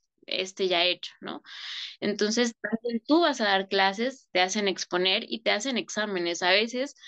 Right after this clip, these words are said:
dan una clase y te hacen un examen después de cada clase. Y obviamente ya son temas especializados en la, o sea, enfocados más bien en la especialidad. Y es mucha presión porque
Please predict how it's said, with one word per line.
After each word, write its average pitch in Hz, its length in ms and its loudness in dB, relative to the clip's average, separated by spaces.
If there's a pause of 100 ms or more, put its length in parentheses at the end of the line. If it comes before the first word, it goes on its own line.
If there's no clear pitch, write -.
(400)
dan 208 240 -2
una 240 220 0
clase 254 520 0
y 220 140 -6
te 180 160 0
hacen 202 360 -4
un 190 180 -6
examen 185 520 -4
después 180 380 -2
de 175 140 -4
cada 160 320 -2
clase. 202 400 0 (300)
Y 262 140 4
obviamente 262 480 0
ya 226 160 0
son 220 200 -8
temas 208 280 -8
especializados 185 1160 0 (320)
en 214 340 0
la, 165 320 -4
o 175 80 -10
sea, 190 120 0
enfocados 208 560 0
más 208 200 -4
bien 202 200 2
en 180 140 -4
la 170 60 -2
especialidad. 165 760 -4 (1080)
Y 247 200 -12
es 277 160 -10
mucha 269 560 2
presión 180 520 -6
porque 180 680 -2